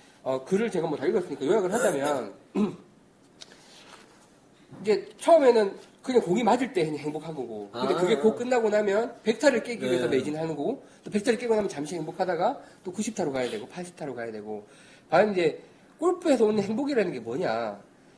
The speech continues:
Speaker 1: 그리고 사람들이랑 뭐 즐겁게 라운딩하고, 제가 늘 했던 뭐 말인데, 즐겁게 라운딩하는 것 자체가 즐거운 거라고 하면 그거는 그냥 목표를 너무 이제 작게 잡고 스스로 그 만족,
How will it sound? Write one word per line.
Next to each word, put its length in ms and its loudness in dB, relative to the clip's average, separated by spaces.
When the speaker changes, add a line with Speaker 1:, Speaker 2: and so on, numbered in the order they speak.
Speaker 1:
그리고 180 -4
사람들이랑 580 4
뭐 140 4
즐겁게 380 -4
라운딩하고, 640 0
제가 240 0
늘 220 -2
했던 260 -6
뭐 100 -8
말인데, 600 -6
즐겁게 320 -4
라운딩하는 420 4
것 60 -6
자체가 340 0
즐거운 400 -4
거라고 500 -2
하면 480 0
그거는 220 4
그냥 400 4
목표를 440 2
너무 220 2
이제 100 -6
작게 240 -8
잡고 280 2
스스로 440 -2
그 120 -12
만족, 420 2